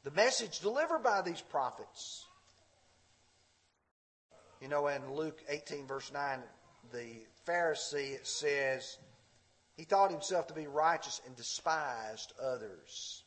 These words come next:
He looked down on them. Don't look down on the message as if you're here above it.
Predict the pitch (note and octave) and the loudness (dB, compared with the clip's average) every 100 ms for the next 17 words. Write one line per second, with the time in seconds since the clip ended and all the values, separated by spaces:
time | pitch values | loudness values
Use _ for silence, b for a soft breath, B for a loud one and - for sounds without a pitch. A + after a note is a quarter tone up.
0 | _ - C4+ B3 G#3+ B3+ B3 A3+ E3 C#3 | _ -12 -10 -4 0 0 0 0 0 -2
1 | A2+ - - - _ _ _ _ _ _ | -6 -16 -20 -20 _ _ _ _ _ _
2 | _ _ _ _ _ _ _ - E3 E4 | _ _ _ _ _ _ _ 4 10 10
3 | E4+ F4 G3+ B3+ C4+ C#4 B3 A3 G3+ G#3 | 10 4 4 4 6 6 6 4 8 8
4 | G#3 G#3+ F3+ F#3+ F3 G3 B3 B3 G#3 A#3 | 8 4 4 4 4 0 2 2 6 8
5 | F#3+ E3+ A3 C4 D4+ F4 - | 8 8 8 8 8 0 -4